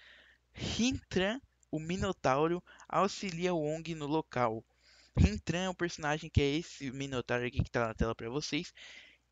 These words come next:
Ele, cara, vai ser muito incrível ver esse Minotauro no, no filme. Parece que ele vai aparecer mesmo, tá? Não,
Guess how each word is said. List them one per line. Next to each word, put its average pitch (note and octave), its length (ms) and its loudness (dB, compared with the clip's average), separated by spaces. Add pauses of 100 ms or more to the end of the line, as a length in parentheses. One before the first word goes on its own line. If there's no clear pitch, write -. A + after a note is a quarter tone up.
(160)
Ele, A3 440 -2 (480)
cara, G3 280 4
vai D3+ 120 0
ser - 140 -6
muito F#3 220 -8
incrível D#3 340 6
ver C#3 80 0
esse - 200 6
Minotauro C3 540 2
no, A#2+ 140 -4
no B2 120 -4
filme. A#2 340 -6
Parece C3+ 400 -2
que - 80 -6
ele C3+ 100 0
vai B2 200 4
aparecer B2+ 460 -2
mesmo, A2+ 320 -6
tá? A2+ 180 0
Não, B2 260 -6